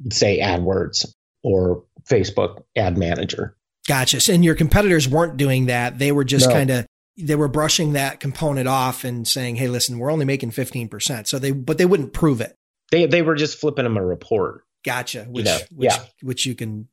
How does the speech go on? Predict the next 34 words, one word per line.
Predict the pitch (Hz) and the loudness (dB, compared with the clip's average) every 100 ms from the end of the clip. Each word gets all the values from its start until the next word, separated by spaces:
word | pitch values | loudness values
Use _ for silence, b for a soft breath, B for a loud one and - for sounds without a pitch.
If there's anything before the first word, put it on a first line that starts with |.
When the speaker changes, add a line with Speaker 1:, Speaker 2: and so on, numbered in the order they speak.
| _ | _
Speaker 2:
make | 147 139 131 127 | -10 -10 -6 -6
that | 123 113 | -6 -6
look | 113 120 | -8 -6
any | 113 | -4
way | 107 | -4
you | 110 | -6
want, | 110 104 | -8 -10
obviously. | 101 101 104 - 113 | -12 -14 -12 -12 -6
Speaker 1:
Sure. | 170 147 | 0 0
Mm-hmm. | - _ - | -2 _ 2
Speaker 2:
Gotcha. | 160 185 135 - | 2 2 -2 -4
Okay. | 208 240 196 311 | -2 -2 -2 0
Interesting. | 294 359 - 143 143 | 0 2 2 0 0
All | 214 | 0
right. | 147 - | 2 2
So | 214 196 | 0 2
I | 254 | 0
love | 311 285 214 139 | 2 2 0 0
that | 143 127 156 | 0 -2 -6
because | 156 190 151 - _ - | 0 0 0 -4 _ -4
it's | - - | -2 0
funny | 214 196 147 | 2 2 2
because, | 143 151 151 131 | 0 0 0 2
you | 156 | 0
know, | 143 135 139 | 0 -2 -4
I | 143 | -10
think | 139 180 165 | -6 -4 -2
it | |
was | 139 131 117 | -4 -4 -2
Sally | - - 147 143 143 135 | 0 0 -2 -4 -4 -6
Hogshead | 131 131 131 - 120 | -6 -6 -6 -6 -6
who | 117 117 | -8 -4
said | - 135 127 | -2 -2 -4
it, | 120 | -6